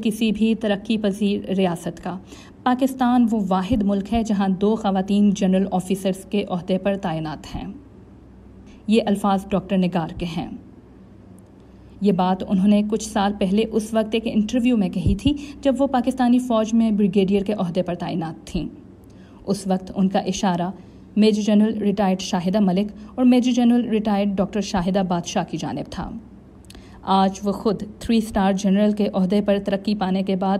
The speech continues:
پاکستان کی پہلی lieutenant جنرل بنی ہیں اور اس کے ساتھ ہی وہ پاکستان کی پہلی خاتون surgeon جنرل بھی تعینات ہو چکی ہیں۔ lieutenant جنرل ڈاکٹر نگار جوہر خان کا تعلق خیبر پختونخوا کے ضلع سوابی سے ہے۔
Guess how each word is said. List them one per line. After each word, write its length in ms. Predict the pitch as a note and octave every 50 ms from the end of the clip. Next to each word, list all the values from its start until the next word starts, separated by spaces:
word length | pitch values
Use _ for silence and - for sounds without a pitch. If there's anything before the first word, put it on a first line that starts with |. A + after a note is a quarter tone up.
| G3 - -
پاکستان 520 | F#3+ F3+ F3+ G#3+ G#3 - G3 G3 G3+ G3+
کی 140 | G#3 A3 G#3+ G#3+ - -
پہلی 340 | A#3+ A#3 - G#3 F#3+ F3 E3 F3 - - - - - - -
lieutenant 460 | A#3 A#3+ A#3+ A#3+ - B3 B3 B3 G#3
جنرل 340 | G3+ G#3+ G#3 G#3 G#3+ G#3 F#3+
بنی 340 | E3+ F3 E3 E3 E3 D#3 D#3+
ہیں 120 | F3+ - - - - - - - -
اور 100 | - C4
اس 160 | - - C4
کے 100 | - C#4
ساتھ 400 | C4+ C4+ A#3 A3 A3+ A3+ - A3+
ہی 60 | A#3+ B3
وہ 100 | A#3 A3
پاکستان 480 | - F#3+ F#3+ G#3 G3+ - G#3 G3+ G3+
کی 120 | G3+ G#3 G#3
پہلی 300 | - G3+ F#3+ G3 G#3+ G#3
خاتون 440 | G#3 - F3+ F3+ - G3+ G3 G3+
surgeon 500 | G#3 - - - F#3+ F#3 F#3 A3 G3 F#3+
جنرل 380 | F3+ F#3 F#3 F3+ F#3 G3 F#3+ F#3 E3+
بھی 240 | - - A3+ G3 F3 - - -
تعینات 400 | G3+ F3+ F3 F3 D#3+ D#3+ - -
ہو 60 | E3+
چکی 300 | E3 - D#3+ - D#3+ D#3+ E3 -
ہیں۔ 160 | - - - - - - - - - - - - - - - - - -
lieutenant 500 | - B3 A#3+ B3 C#4 C4 C4+ C4+ A#3 G3+
جنرل 260 | - A3 G#3+ A3+ A#3+ A#3
ڈاکٹر 360 | G#3 G#3 G3+ G#3 - A3+ A3
نگار 340 | G#3 G3 F#3+ G3 F#3+ G3 G3+
جوہر 320 | F#3+ - F#3+ F3+ G3 F#3+
خان 300 | F#3 - - F#3+ F#3 F#3
کا 120 | - F#3
تعلق 440 | F#3 F#3 F3+ F#3 F3+ F3+ E3+ - - - - - - - -
خیبر 200 | A3 G3+ G#3 G#3
پختونخوا 500 | G#3 G#3 G#3 - A3 G#3+ G#3 - G#3 G#3
کے 140 | G#3 A3 G#3
ضلع 260 | G#3 - G3 G3+ G#3
سوابی 420 | G#3 - G#3 F#3 E3+ F3+ F3+ D#3 - -
سے 80 | F3 E3+ -
ہے۔ 100 | F3 -